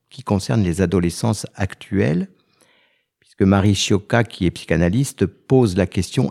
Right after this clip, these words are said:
Et si le féminin n'existait pas ? » C'est, euh, un thème qui va nous aider à réfléchir sur ces vécus de jeunes qui réinterrogent,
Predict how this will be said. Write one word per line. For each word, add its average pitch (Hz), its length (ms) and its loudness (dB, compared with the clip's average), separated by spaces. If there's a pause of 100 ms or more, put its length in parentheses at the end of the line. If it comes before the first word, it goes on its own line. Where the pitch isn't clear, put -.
Et 123 140 6
si 165 300 2
le 120 100 4
féminin 107 640 2
n'existait 101 680 -2
pas ? » - 440 -10 (1400)
C'est, 80 380 0
euh, 69 320 -2 (120)
un 82 120 -6
thème 143 340 2
qui 98 160 -4
va 82 140 2
nous 85 280 -2
aider 107 560 2
à 87 80 2
réfléchir 110 680 -2
sur - 200 -6
ces 90 180 0
vécus 92 340 -2
de 90 140 2
jeunes 80 460 0
qui 92 360 -4
réinterrogent, 95 1120 0